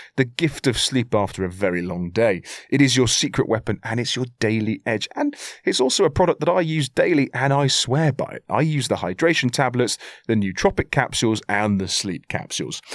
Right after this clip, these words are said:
Head over to hux health dot com, where you can get thirty percent off all the products by using the discount code success when ordering, because life is about your path and not the beaten path. Back to the episode. In terms of sacrifice,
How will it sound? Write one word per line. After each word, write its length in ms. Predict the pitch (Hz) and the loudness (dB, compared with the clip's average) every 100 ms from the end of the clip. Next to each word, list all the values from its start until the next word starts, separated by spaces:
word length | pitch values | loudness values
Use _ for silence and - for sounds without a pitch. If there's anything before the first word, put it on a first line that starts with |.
| - - - | -18 -12 2
Head 120 | 220 | 6
over 240 | 208 151 | 6 6
to 240 | 135 151 110 | 4 4 4
hux 280 | 131 - | 4 4
health 280 | 135 110 - | 2 2 2
dot 200 | 113 - | -2 0
com, 200 | - 131 | 0 2
where 100 | 175 | -2
you 120 | 220 | -2
can 100 | 202 | 0
get 240 | 175 240 - | 2 2 2
thirty 280 | - 240 - | 2 2 2
percent 360 | - - 156 | 0 2 2
off 200 | 165 151 - - _ - | 2 0 -2 -20 _ 2
all 200 | 233 262 | 4 4
the 140 | 151 | 4
products 440 | - 92 92 - | 2 0 0 -2
by 160 | - 120 | 0 2
using 280 | 123 123 117 | 4 2 0
the 80 | 117 | 0
discount 500 | 170 - - 131 - | 0 -2 0 0 2
code 280 | 117 117 - - | 2 2 -6 -14
success 680 | - - - - 156 90 - - | -2 0 2 2 2 2 -4 0
when 160 | 117 117 | 2 4
ordering, 420 | 107 85 78 87 | 2 0 -6 -6
because 360 | 101 180 165 - - - - | 0 0 0 -4 -16 -14 -4
life 200 | - 240 | -2 0
is 80 | 202 | 2
about 200 | 196 160 | 2 0
your 240 | 208 202 | 0 2
path 420 | - 78 90 - | 2 -2 -6 -12
and 160 | 123 139 | -6 -2
not 160 | 190 - | -2 -2
the 100 | 165 | -4
beaten 420 | - 117 - 165 | -2 -4 -4 -8
path. 360 | 87 - - _ _ _ _ _ - | -8 -12 -16 _ _ _ _ _ -4
Back 220 | - - | -4 -2
to 120 | - | -6
the 140 | 85 78 | -6 -8
episode. 480 | - - - - - _ _ - - - 247 | -8 -10 -8 -14 -16 _ _ -10 -6 -2 0
In 100 | 247 | 2
terms 240 | 311 285 | 0 0
of 60 | 233 | 0
sacrifice, 680 | 247 220 151 95 92 - | 0 0 0 0 0 -2